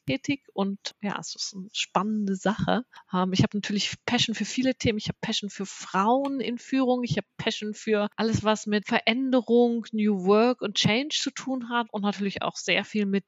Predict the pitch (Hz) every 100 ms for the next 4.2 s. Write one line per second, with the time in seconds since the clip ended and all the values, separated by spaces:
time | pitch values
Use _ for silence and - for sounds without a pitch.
0 | - 185 208 196 196 180 196 202 190 190
1 | 190 - 156 160 175 - 220 - 151 -
2 | 165 - - - 165 165 - - 151 -
3 | - - - 151 165 170 165 165 165 -
4 | 151